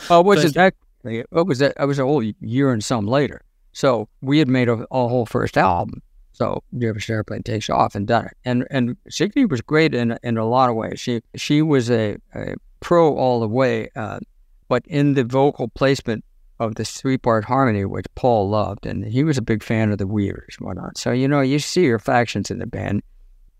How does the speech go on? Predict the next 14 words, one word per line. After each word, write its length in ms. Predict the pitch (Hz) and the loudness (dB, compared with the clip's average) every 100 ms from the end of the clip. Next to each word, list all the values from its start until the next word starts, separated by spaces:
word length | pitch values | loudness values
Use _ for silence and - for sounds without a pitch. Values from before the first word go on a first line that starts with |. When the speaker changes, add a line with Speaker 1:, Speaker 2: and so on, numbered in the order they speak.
| _ | _
Speaker 1:
And 280 | 120 123 120 | -4 -2 -2
so 320 | - 135 120 - _ _ _ | 0 0 0 -2 _ _ _
he, 140 | 151 170 170 | 0 2 0
he 160 | 147 147 | 0 2
always 340 | 151 139 127 | 4 4 2
wanted 360 | 120 123 117 - - - - - | 2 2 0 -4 -14 -20 -20 -12
a, 120 | 113 - - | -10 -8 -10
a 60 | 101 | -2
female 560 | 147 135 120 110 113 - | 2 4 2 0 -4 -10
singer 320 | - 139 123 | -4 0 2
in 120 | 113 | 2
band 340 | 110 110 110 - _ _ | 0 0 -2 -4 _ _
between 320 | 110 - 117 107 | -14 -4 -2 0
Marty, 460 | 120 120 113 127 | 2 0 0 -6